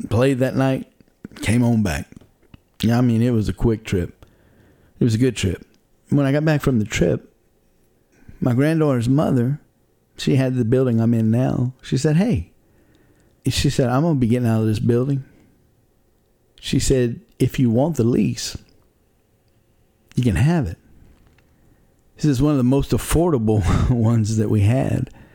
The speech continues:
around here, because most of them run anywhere from fifteen to two thousand. This one was under a thousand, so I'm like, <laughs> "Yeah, I need to jump on that." I said,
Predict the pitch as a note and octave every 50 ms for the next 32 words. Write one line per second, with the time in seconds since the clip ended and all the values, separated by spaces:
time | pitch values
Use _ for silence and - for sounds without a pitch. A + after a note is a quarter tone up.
0 | - - - - - - _ _ _ _ _ - - - C3 B2 C3 C#3 C#3+ B2
1 | G#2+ G#2 G#2 G2 F#2+ G2+ A2 - _ _ _ _ _ _ _ _ _ _ _ _
2 | _ _ _ _ _ _ - B2 A#2+ B2+ G#2 A2+ A#2+ C3 C3 - - B2 A2+ G#2
3 | G#2 G#2+ A2+ A#2 A2+ A2 A2 A2+ A2 G#2+ G#2+ A2 A2 A2 G#2+ - - G2 F2+ -
4 | C#3 B2 G#2 - - A#2+ A2+ G#2+ G2+ F#2 - - A#2+ G#2 - A2 A#2 A2+ G2+ G2
5 | G#2+ A2 G#2 G#2+ - - _ _ _ _ _ _ _ _ _ _ _ _ _ _
6 | _ _ _ _ _ _ _ _ - A#2 A#2+ A2 A#2+ A2+ G#2+ G2+ F#2+ G2 A2+ A#2
7 | A#2 G#2 F#2+ F2 F2+ A2 G2 F#2+ F#2 F#2 F#2+ A2 G#2 G2+ G2+ - G2+ G2 G2 F#2+
8 | F#2+ G#2 G2+ G2+ G2+ G2+ G2+ G2+ G2 G2 - - - - - - A#2+ G2+ - -
9 | - - _ _ - - - - - - - - - _ _ _ _ _ _ -
10 | - - G2 A#2 B2+ A#2+ G#2+ G#2 A#2+ A#2+ G#2 F2+ D#2+ F2+ G#2 B2 C3 B2 A2 F#2
11 | F2 E2+ F2 F2 F2+ - _ _ _ _ _ _ _ _ _ _ _ _ _ _
12 | _ _ _ _ _ _ _ - - A#2+ - - C3 A#2+ A2+ A2 G#2 -